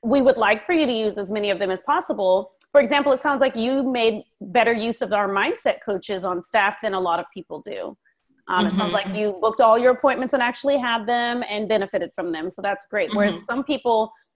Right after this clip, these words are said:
Speaker 1: don't even book all the appointments that are included in, in the package. So, um, fantastic. And, um, why did you choose to work with The Art of Applying versus another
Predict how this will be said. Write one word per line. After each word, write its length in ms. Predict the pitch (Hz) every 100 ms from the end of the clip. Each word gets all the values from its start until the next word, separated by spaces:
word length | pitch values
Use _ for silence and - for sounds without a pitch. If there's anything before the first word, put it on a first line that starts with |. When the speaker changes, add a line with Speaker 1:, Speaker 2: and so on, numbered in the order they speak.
| _ -
Speaker 1:
don't 200 | 220 247
even 240 | 262 233 196
book 180 | 240 240
all 160 | 220
the 120 | 202
appointments 480 | 202 - 254 214 190
that 100 | 202
are 80 | 190
included 500 | 175 - 240 208 180
in, 220 | - 175
in 140 | 180 180
the 80 |
package. 500 | 160 190 202 - -
So, 340 | - 208 185 180 - _ _ _
um, 540 | 208 196 185 180 180 - _ -
fantastic. 760 | 262 247 277 294 349 262 233 - 262
And, 640 | 269 269 262 262 262 - -
um, 600 | 269 254 254 254 254 247 - _ _
why 280 | 190 262 349
did 140 | 392
you 100 | 359
choose 280 | - 349 -
to 80 | 320
work 180 | 285 294
with 120 | 294
The 100 | 262
Art 160 | 247
of 60 | 226
Applying 420 | 233 262 240 240
versus 300 | 214 214 214
another 540 | 208 202 202 208 202